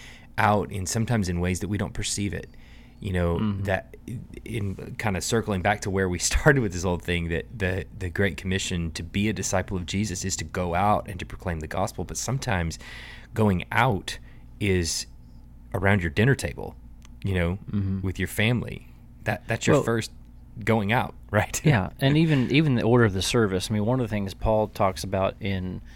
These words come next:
Speaker 2: First Corinthians fourteen is the order of the service. And I, I, he's talking about the use of tongues in First Corinthians fourteen. And I think more than anything, what Paul has in mind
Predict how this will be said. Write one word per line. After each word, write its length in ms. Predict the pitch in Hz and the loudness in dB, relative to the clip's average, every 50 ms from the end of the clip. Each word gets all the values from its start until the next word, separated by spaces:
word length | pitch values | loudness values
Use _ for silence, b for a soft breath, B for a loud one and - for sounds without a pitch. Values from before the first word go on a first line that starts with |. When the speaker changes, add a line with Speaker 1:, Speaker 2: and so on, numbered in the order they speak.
| B B B B B B B B B B B | B B B B B B B B B B B
Speaker 2:
First 260 | - 117 110 - - | -2 -2 -2 0 0
Corinthians 440 | - - 113 104 104 104 98 90 - | 0 0 0 0 0 -2 -2 -2 -2
fourteen 560 | - 110 104 - - - - 120 113 104 98 | 0 0 0 -2 -2 -2 -2 0 0 0 0
is 160 | 95 92 85 | -2 -4 -4
the 160 | - 98 95 - | -4 -6 -4 -2
order 360 | - 107 110 110 101 101 101 | 0 2 2 2 2 2 0
of 100 | 92 82 | -2 -2
the 80 | 71 80 | -4 -6
service. 600 | - - 113 107 92 85 80 73 71 - - - | -4 -2 -2 -2 -2 -4 -6 -8 -6 -8 -8 -6
And 280 | - 107 98 95 92 - - | -6 -6 -6 -6 -8 -8 -8
I, 140 | 98 - - - | -10 -10 -10 -10
I, 120 | 101 110 - - - - - - - | -12 -12 -12 -14 -16 -20 -18 -16 -12
he's 200 | - - 120 104 - | -8 -6 -4 -4 -2
talking 420 | - - 143 139 135 - 131 117 | 0 2 2 2 2 2 -2 -2
about 240 | 107 98 95 95 - - - - 107 120 | 0 0 0 -2 -2 -6 -16 -14 -8 -4
the 100 | 113 107 | -4 -4
use 320 | 95 98 107 117 - - | -2 -2 -2 -2 -2 -4
of 100 | 101 92 - | -6 -6 -6
tongues 600 | - - 123 117 120 123 127 127 123 - - - - - | -4 -2 0 0 0 0 -2 -4 -6 -8 -10 -12 -10 -10
in 80 | 113 110 | -6 -4
First 180 | - 127 117 - | -2 -2 -2 -2
Corinthians 300 | - 123 - 123 113 - | -6 -6 -6 -6 -8 -6
fourteen. 440 | - 127 117 - 127 123 120 120 - B B B B B B B B B B | -6 -6 -4 -4 -4 -4 -4 -6 -8 B B B B B B B B B B
And 100 | - 139 | -4 -2
I 20 | |
think 140 | 151 127 107 | 0 0 0
more 180 | 104 113 127 123 | 2 2 2 2
than 140 | 107 104 - - | 2 0 -2 -2
anything, 340 | 139 151 139 - 113 98 | -2 -2 -2 -2 -2 -4
what 140 | 101 101 - | -4 -2 2
Paul 200 | - 110 107 104 | 4 4 6 4
has 140 | 104 107 110 | 4 2 0
in 240 | 104 95 95 98 95 | -2 -2 -2 -2 0
mind 540 | 95 110 123 131 117 92 87 87 90 92 | 0 0 0 0 -2 -4 -6 -8 -10 -12